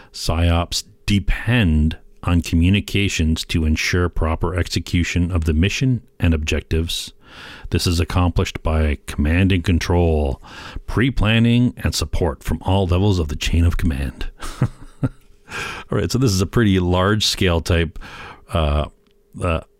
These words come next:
operations they're talking about. Um, obviously, th-, this could be done in much smaller operations, you know, tactical level, whatever, and, uh, you know, in, in, in the, uh, c-, civilian side of things. I'm sure, uh, if you take a look at where the money is,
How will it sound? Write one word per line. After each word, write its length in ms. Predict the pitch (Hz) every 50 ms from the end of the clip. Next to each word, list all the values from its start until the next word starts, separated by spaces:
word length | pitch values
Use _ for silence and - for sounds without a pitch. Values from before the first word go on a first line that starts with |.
| _ _ _ _ _ _ _ -
operations 580 | - 80 - 85 85 85 85 82 - 95 85 78
they're 100 | 82 82
talking 400 | - 82 78 78 - - 78 78
about. 260 | 78 78 78 82 80
Um, 140 | 80 80 82
obviously, 400 | 92 92 95 92 87 - 92 85
th-, 160 | 82 82 82
this 160 | 95 92 -
could 140 | - 95 82
be 60 | 85
done 180 | 80 87 82 80
in 60 | 82
much 200 | 85 82 - -
smaller 400 | - - 92 104 131 117 90 80
operations, 720 | 78 78 - - 80 78 76 76 - - - 92 - - - - - - - - - - - - -
you 80 | - 82
know, 100 | 78 78
tactical 420 | - - - 85 80 - - 82 80
level, 300 | 82 82 87 92 87 90
whatever, 380 | 92 95 95 95 101 95 - - - - -
and, 260 | 95 85 82 80 82
uh, 300 | 80 80 80 80 78 - - - - -
you 100 | - 87
know, 140 | 90 90 90 90
in, 180 | 95 95 90 85 -
in, 280 | 98 87 80 85 87 82 87
in 200 | 90 82 80 78
the, 260 | 76 76 73 73 73
uh, 100 | 73 73
c-, 360 | - - - - - - 62 - - - - -
civilian 560 | - - 90 80 85 90 90 92 90 85 82
side 260 | - - 80 78 80
of 100 | 80 78
things. 400 | - - 80 87 101 104 - - - - - - - - - - - - -
I'm 80 | - -
sure, 720 | - - - 90 90 90 90 92 92 92 92 92 95 95 95
uh, 260 | 95 95 95 95 95
if 100 | - -
you 140 | - - -
take 140 | - - 98
a 20 |
look 100 | 98 92
at 60 | 95
where 100 | 90 90
the 80 | 87 85
money 220 | 85 110 143 131 98
is, 340 | 104 123 117 - - -